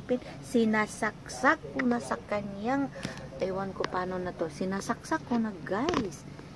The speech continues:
Pero, ewan ko bakit hindi talaga siya magsaksak yan. Ewan ko.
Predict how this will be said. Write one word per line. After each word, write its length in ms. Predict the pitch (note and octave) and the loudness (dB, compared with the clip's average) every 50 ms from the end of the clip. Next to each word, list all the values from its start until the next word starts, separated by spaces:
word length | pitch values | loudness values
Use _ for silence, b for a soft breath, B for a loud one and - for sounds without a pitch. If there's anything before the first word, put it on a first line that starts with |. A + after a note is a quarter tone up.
| - - - - | -14 -14 -14 -4
Pero, 400 | - G#3+ G#3+ G#3 G3 G3 A3+ C4 | -2 0 0 0 0 0 0 0
ewan 320 | - G3 F#3+ F#3 F#3 F#3 F#3 - | 0 0 -2 -2 -2 -4 -4 -2
ko 140 | - A#3+ A#3+ F#3 | 0 0 0 2
bakit 480 | - F#3 G3+ A3 C4 - - C4 - - G3+ - - - - - - | 2 2 2 2 2 0 0 -2 -2 -2 -8 -10 -12 -12 -14 -10 -6
hindi 300 | - G3 G3 F#3+ G3+ B3+ - | -2 -2 0 2 2 2 8
talaga 400 | - A#3+ A3+ A3+ A3 G#3 G#3 A3+ A3+ | 8 8 8 8 6 6 6 4 4
siya 260 | A3 - D4+ E4+ F#4 | 4 0 0 0 0
magsaksak 640 | F4 - C#4 C4+ - - D4 - - - - - - - - - | 0 -2 -4 -4 -2 -4 -4 -4 -4 -6 -6 -6 -6 -6 -6 -4
yan. 960 | A3+ A#3+ C4 D4 F4+ A4 A4 A4+ G#4+ G#4 G4+ G4+ G#4 G#4 G#4 F4+ E4 D4 B3+ A#3+ - - - - - - - - - - - - - - - - - - - - - - A#3+ | -2 0 0 0 0 0 -2 -4 -4 -4 -4 -6 -4 -2 -2 2 4 4 2 2 0 -8 -14 -16 -16 -14 -14 -14 -14 -14 -14 -14 -14 -14 -14 -14 -14 -14 -14 -14 -12 -6 -2
Ewan 400 | B3 C#4 C#4+ D#4 D#4+ E4+ E4+ D#4+ - - - | -2 0 2 4 4 4 2 0 -2 -4 -2
ko. 160 | - E4 E4 | 0 2 4